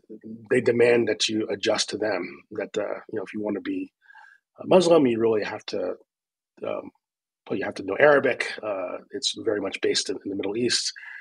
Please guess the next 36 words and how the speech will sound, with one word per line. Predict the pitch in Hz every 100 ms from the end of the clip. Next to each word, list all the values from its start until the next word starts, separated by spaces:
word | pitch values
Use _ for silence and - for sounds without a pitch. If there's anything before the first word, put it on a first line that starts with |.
| - - -
Uh, | 104 98 92
a | - _ _ -
lot | 113
of | 110
Eastern | 156 - 131
religions | 117 120 127 113
involve | 104 110 110 110
you | 107
essentially | 101 - - 113
becoming | 113 113 113 107
Eastern. | 147 - 90 - - - - - - -
Um, | 110 - - _ _ -
Christianity | - - 135 170 123 107 - - _ _ -
sort | 147 127
of | -
says, | 120 107
"Come | - 139
as | 123
you | 120
are." | 87 - - - -
<laughs> | 135 147
It | 117 127 127
doesn't | 120
matter | 113 110
who | 113
you | 107 90
are. | 87 - - - - - -
It's | - 113
a |
community | 123 131 123 110
of | 127
every | 127
tribe, | - 120 120
language, | 113 110 104
and | 101
nation. | 98 104 -